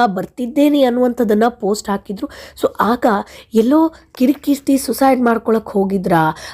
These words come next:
ಅಥವಾ ಏನಾಗಿತ್ತು ಅವರ ಜೀವನದಲ್ಲಿ, ಯಾಕಿಷ್ಟು ಕುಕ್ ಹೋಗಿದ್ದಾರೆ ಅನ್ನುವಂಥದ್ದು ಗೊತ್ತಾಗ್ತಾ ಇತ್ತು. ಗಂಡ ಹೆಂಡತಿ ನಡುವೆ ಏನೋ ಆಗಿದೆ ಅನ್ನೋದನ್ನ ಜನ ಮಾತನಾಡ್ಕೊಂಡಿದ್ರು.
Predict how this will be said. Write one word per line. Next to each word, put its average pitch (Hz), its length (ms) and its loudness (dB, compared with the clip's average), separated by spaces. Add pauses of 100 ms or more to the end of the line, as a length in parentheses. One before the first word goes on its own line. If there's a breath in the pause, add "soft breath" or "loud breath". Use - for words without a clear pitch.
ಅಥವಾ 254 280 2
ಏನಾಗಿತ್ತು 262 760 -2
ಅವರ 220 220 0
ಜೀವನದಲ್ಲಿ, 196 720 0
ಯಾಕಿಷ್ಟು 269 440 0
ಕುಕ್ 311 260 0
ಹೋಗಿದ್ದಾರೆ 202 640 0 (420 loud breath)
ಅನ್ನುವಂಥದ್ದು 277 520 2
ಗೊತ್ತಾಗ್ತಾ 226 560 0
ಇತ್ತು. 226 240 0
ಗಂಡ 214 360 2
ಹೆಂಡತಿ 254 380 -4
ನಡುವೆ 247 320 2
ಏನೋ 214 520 0
ಆಗಿದೆ 247 440 0
ಅನ್ನೋದನ್ನ 254 360 2 (120)
ಜನ 233 220 0
ಮಾತನಾಡ್ಕೊಂಡಿದ್ರು. 190 960 -2